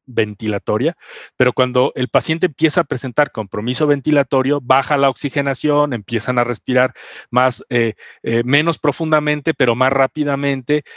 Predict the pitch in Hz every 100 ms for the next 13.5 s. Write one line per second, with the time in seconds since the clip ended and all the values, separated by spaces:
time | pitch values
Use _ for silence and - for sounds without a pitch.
0 | - 131 127 131 131 - 139 147 123 123
1 | 131 135 117 - 101 104 117 117 - _
2 | 98 - 107 101 135 - 104 - 113 -
3 | 127 131 - 139 143 139 143 117 - 117
4 | 131 113 123 - 120 123 110 131 139 147
5 | - - 131 127 127 127 127 135 123 120
6 | 113 - - _ - 117 156 160 147 160
7 | 170 - _ _ _ _ 135 135 135 -
8 | 139 143 120 107 107 107 110 123 143 131
9 | 110 117 120 - 113 110 120 107 101 101
10 | - 113 117 117 117 - 113 113 113 123
11 | 120 127 110 107 104 - 101 101 185 196
12 | 117 139 151 131 143 - 143 135 160 -
13 | 131 139 127 151 147